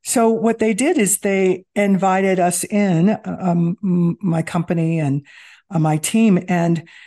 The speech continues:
said, "Okay, we, we know that you teach a lot about positive psychology, but we also know that you weave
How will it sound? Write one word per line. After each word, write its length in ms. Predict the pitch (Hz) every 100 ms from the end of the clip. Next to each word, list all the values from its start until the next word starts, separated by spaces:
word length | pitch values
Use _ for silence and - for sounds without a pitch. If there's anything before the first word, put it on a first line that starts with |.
| -
said, 180 | - 202
"Okay, 400 | 226 277 196 165
we, 240 | 175 180
we 160 | 190 214
know 240 | 208 208
that 220 | 208 -
you 100 | 180
teach 380 | 180 - 202 -
a 60 | 175
lot 280 | 165 170 175
about 380 | 156 156 156
positive 420 | - 160 160 156 147
psychology, 720 | 165 143 - 254 208 151 143
but 160 | 165
we 160 | 190 190
also 320 | 175 190 190
know 220 | 165 165
that 160 | 165 -
you 160 | 165 160
weave 360 | 185 190 156